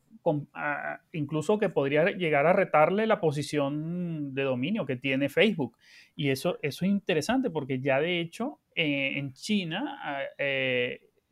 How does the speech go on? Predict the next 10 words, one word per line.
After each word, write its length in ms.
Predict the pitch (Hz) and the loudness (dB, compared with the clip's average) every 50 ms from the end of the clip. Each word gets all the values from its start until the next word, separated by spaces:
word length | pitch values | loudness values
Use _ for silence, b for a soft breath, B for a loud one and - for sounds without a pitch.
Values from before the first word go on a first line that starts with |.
| - - _ _ | -20 -20 _ _
TikTok 540 | - 151 143 135 - - 151 151 156 196 - - | -6 -6 -6 -6 -2 0 0 0 0 -2 -6 -8
está 260 | - 160 - - 151 | -8 -6 -2 -2 -2
teniendo 320 | 147 170 175 180 180 180 185 | -2 -2 -4 -4 -4 -4 -4
una 100 | 180 175 | -2 0
posición 340 | 170 151 135 123 156 165 165 | 0 0 0 0 -4 -2 -2
bastante 540 | 165 151 - - - 180 254 349 - - | -2 -4 -4 -6 -6 -6 -6 -2 0 0
relevante 680 | 175 147 143 143 131 131 131 131 127 - 143 143 143 - - | 2 2 2 0 0 0 -2 -4 -4 -6 -6 -8 -8 -10 -12
en, 120 | - 131 | -12 -12
en, 340 | 135 - - 139 139 - - | -12 -12 -14 -14 -14 -14 -14
en, 520 | 135 131 131 - - - 131 127 123 - | -18 -18 -20 -20 -20 -18 -16 -16 -16 -18